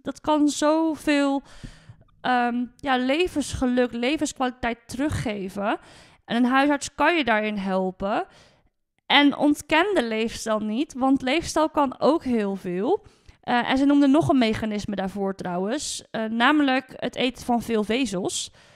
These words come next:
En hoe krijgen we veel vezels binnen? Met meer, ehm, eh, plantaardige voeding. Want wat doen die vezels? Nou,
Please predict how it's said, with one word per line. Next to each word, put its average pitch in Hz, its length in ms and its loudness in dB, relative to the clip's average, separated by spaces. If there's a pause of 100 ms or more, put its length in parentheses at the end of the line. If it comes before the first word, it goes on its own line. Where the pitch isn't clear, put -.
(180)
En 196 280 -4
hoe 190 140 -2
krijgen 185 280 -4
we 175 60 -6
veel 185 140 -4
vezels 208 360 -4
binnen? 170 340 -6 (180)
Met 196 640 0
meer, 196 640 -2 (580)
ehm, 175 500 -6 (120)
eh, - 120 -12 (240)
plantaardige 196 540 2
voeding. 311 320 4 (1120)
Want 220 260 2
wat 254 200 0
doen 285 100 2
die 277 180 0
vezels? 240 680 -2 (180)
Nou, 247 220 8